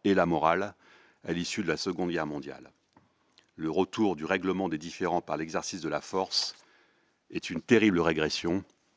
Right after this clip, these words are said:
et une attaque contre le droit international. Quand elle se conjugue avec le massacre d'innocents,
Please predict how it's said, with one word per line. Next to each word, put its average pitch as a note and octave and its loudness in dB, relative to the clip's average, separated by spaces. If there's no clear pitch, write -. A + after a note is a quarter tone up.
et F2 4
une F2 6
attaque - 0
contre F#2 -2
le E2+ 4
droit E2+ 2
international. D#2 -4
Quand E2+ 0
elle F2+ 4
se - -6
conjugue G2 6
avec E2 2
le D#2+ 2
massacre F#2 2
d'innocents, F#2 2